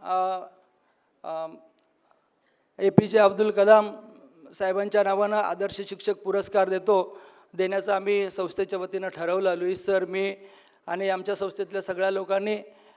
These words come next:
अ, ठरवलं की देवकर सरांसारख्या आदर्श व्यक्तिमत्वाला, अ, एपीजे अब्दुल कलाम साहेबांच्या नावाने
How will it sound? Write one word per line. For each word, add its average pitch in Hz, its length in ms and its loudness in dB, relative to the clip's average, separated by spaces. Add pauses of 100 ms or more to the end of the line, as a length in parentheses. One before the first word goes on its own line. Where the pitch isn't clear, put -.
(140)
अ, 180 180 2
ठरवलं 202 400 2
की 202 140 -2
देवकर 185 320 -2
सरांसारख्या 185 760 -2
आदर्श 190 540 -4
व्यक्तिमत्वाला, 185 840 -2 (580)
अ, 170 300 -6
एपीजे 190 380 -8
अब्दुल 190 300 -4
कलाम 185 460 -6 (480)
साहेबांच्या 190 680 0 (680)
नावाने 180 800 0